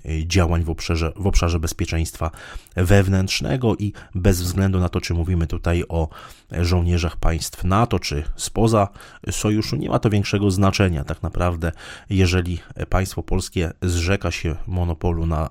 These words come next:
zapewnianie bezpieczeństwa wewnętrznego, na zdolność do, e, tak, e, no, powiedziałbym, elementarnych kwestii, jak patrolowanie ulic polskich miast przez funkcjonariuszy,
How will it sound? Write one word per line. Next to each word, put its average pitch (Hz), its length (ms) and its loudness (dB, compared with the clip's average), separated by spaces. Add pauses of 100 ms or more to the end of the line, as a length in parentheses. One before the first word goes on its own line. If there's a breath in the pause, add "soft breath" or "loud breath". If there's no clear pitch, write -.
zapewnianie 87 540 2
bezpieczeństwa 85 680 -4
wewnętrznego, 90 760 0
na 80 140 0
zdolność 82 480 0
do, 73 200 -4 (540 loud breath)
e, - 60 -6 (680)
tak, - 420 -4
e, 82 220 -4
no, 87 180 -4
powiedziałbym, 90 520 2 (280)
elementarnych 98 760 4
kwestii, - 400 -4
jak 80 140 -4
patrolowanie 85 640 0
ulic 82 260 -4
polskich - 460 -2
miast 85 220 -6
przez - 300 -6 (580 loud breath)
funkcjonariuszy, 85 800 -2